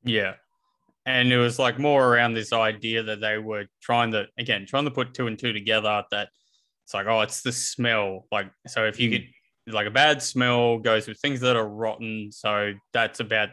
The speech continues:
Speaker 1: probably the extent of what they're thinking about it or what they can physically understand about it. So if you can filter the smell and make it smell good,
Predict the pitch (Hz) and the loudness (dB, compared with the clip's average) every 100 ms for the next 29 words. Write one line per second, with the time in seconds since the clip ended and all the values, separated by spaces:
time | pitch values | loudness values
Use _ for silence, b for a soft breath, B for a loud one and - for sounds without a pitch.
0 | _ - 107 104 104 104 101 101 101 - | _ -10 -8 -6 -4 -4 -4 -4 -4 -6
1 | - 113 107 - _ - 110 107 107 101 | -2 -2 -2 -10 _ -4 -4 -4 -4 -4
2 | 104 98 131 135 135 127 123 120 120 110 | -2 -4 -2 -2 0 0 2 2 2 0
3 | 107 104 104 104 101 - 123 120 117 110 | -2 -2 -4 -4 -6 -4 0 0 -2 -6
4 | - 123 113 107 101 101 98 - - 123 | -8 -8 -6 -6 -4 -6 -8 -6 -2 0
5 | 127 120 120 117 117 - _ b b b | 0 2 2 2 0 -4 _ b b b
6 | b - 123 113 113 110 120 123 131 123 | b -6 0 2 2 0 -4 -2 -4 0
7 | 120 110 104 - 143 135 123 113 101 - | 0 -2 -8 -6 -6 -4 -4 -4 -6 -12
8 | - 165 110 110 113 b b b 113 113 | -4 -2 0 -2 -6 b b b -6 -2
9 | 107 - - 180 156 120 113 110 | -2 -6 0 4 4 2 -2 -4